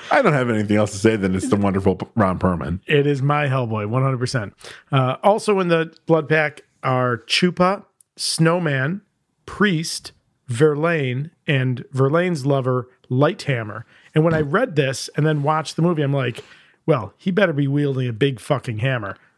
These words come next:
Speaker 2: I'm only disappointed that the lad-, that the hammer didn't, like, light up with U V light,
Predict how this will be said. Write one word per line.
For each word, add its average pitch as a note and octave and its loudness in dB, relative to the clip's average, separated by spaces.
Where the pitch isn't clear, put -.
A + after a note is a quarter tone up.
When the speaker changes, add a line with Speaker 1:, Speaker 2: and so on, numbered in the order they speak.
Speaker 2:
I'm F3 4
only A#3+ 0
disappointed F3+ 0
that D#3+ 0
the D#3 4
lad-, D#3 0
that D#3 -6
the C#3+ 2
hammer D#3 2
didn't, D#3 -2
like, C#3 -2
light C#3+ 2
up - -2
with C#3 0
U C3+ 2
V C#3+ 0
light, C#3 -4